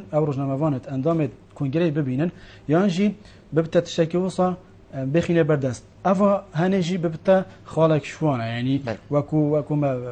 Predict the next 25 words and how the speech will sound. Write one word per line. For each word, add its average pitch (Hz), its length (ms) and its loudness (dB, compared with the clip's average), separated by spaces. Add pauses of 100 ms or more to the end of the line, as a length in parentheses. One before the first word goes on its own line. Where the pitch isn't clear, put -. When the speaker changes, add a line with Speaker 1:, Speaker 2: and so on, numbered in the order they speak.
(160)
Speaker 1:
برین 151 260 0
کل 139 180 -4
سندیکای 135 360 -4
بحث 196 180 -2
جی 180 80 -4
کری، 190 220 -4 (300)
مسئله 143 260 -4
چالاکیات 143 560 -4
نافدانه، 156 400 -4
مسئله 127 380 -6 (540)
اندامات 160 480 -2
نافدانه، 160 500 0 (280)
هندک 175 180 2 (100)
تشدیدتریت 139 800 -2
نافدانه 175 380 0 (220)
بهت 151 160 0
زنگین 147 340 0 (120)
کرن، 202 220 2 (280)
اوا 147 140 -2
جی 143 100 -2
خالک 131 300 -4
شوانه. 131 260 -4 (300)
Speaker 2:
بله. 92 100 -8 (240)
ما 135 180 -2
مستا 104 380 -4